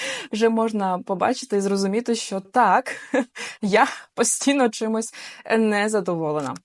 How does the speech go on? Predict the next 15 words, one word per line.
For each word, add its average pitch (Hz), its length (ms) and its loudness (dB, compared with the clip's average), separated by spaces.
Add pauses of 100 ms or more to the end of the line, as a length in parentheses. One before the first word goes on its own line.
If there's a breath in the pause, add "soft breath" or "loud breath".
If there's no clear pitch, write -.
У 233 60 -4
мене 349 200 0
постійно 339 400 -2
було 269 240 2
відчуття, 262 500 -2
що 208 280 -4
мене 190 260 -2
не 240 100 0
так - 280 -10
люблять, 170 640 -10 (100)
е, 202 120 -6
мене 202 340 -4
не 220 100 -4
так 170 200 -2
підтримують, 175 960 -8